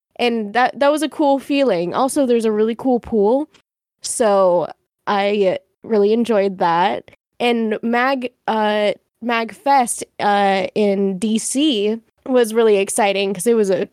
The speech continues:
a big hotel, um, convention center. So it was, it was really cool to be able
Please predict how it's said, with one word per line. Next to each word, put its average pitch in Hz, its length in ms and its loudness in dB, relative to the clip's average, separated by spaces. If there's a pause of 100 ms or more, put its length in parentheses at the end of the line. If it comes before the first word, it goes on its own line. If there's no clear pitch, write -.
(160)
a 220 140 0
big 269 640 0
hotel, 196 720 0 (160)
um, 185 540 0 (880)
convention 240 500 -2
center. 202 420 -2 (500)
So 262 200 4
it 254 160 2
was, 262 380 0 (280)
it 262 100 -2
was 254 140 0
really 269 220 2
cool 240 320 2
to 220 440 -2
be 202 240 -6
able 208 340 2